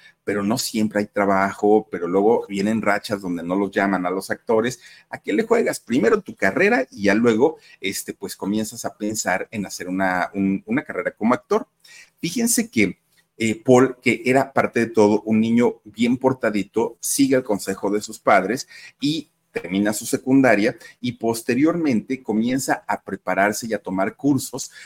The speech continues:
para poder adentrarse ya en la preparatoria y, eh, posterior a la universidad,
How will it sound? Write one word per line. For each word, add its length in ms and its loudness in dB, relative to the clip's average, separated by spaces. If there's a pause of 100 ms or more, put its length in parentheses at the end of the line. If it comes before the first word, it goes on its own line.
(120)
para 260 0
poder 440 -2
adentrarse 760 0
ya 140 0
en 100 0
la 100 -2
preparatoria 960 -2
y, 340 -4
eh, 60 -10
posterior 500 -2
a 40 -2
la 80 0
universidad, 600 0